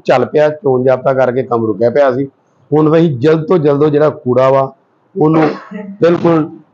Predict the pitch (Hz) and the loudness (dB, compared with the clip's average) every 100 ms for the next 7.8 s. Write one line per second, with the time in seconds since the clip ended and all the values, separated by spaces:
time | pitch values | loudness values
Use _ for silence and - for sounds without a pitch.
0 | 139 131 127 117 113 - - 131 135 135 | 0 2 2 0 -2 -12 -6 0 0 0
1 | 143 131 135 135 139 - _ _ - 147 | 0 2 0 0 -2 -6 _ _ -2 -2
2 | 139 143 135 147 151 - 135 131 131 135 | 0 0 2 2 0 -2 0 0 2 0
3 | 143 135 139 143 139 123 127 147 156 151 | 0 2 2 2 0 -2 0 0 -2 -2
4 | 135 135 131 - - - - - 131 - | 0 2 2 0 -12 -18 -12 -8 -8 -6
5 | 139 123 147 143 151 151 127 127 131 139 | -6 0 2 2 2 0 0 -2 2 0
6 | 139 - _ _ _ 147 143 135 139 135 | 0 -4 _ _ _ 0 0 0 -4 -2
7 | 120 95 - 165 156 151 139 | -2 -2 -4 -2 0 0 -2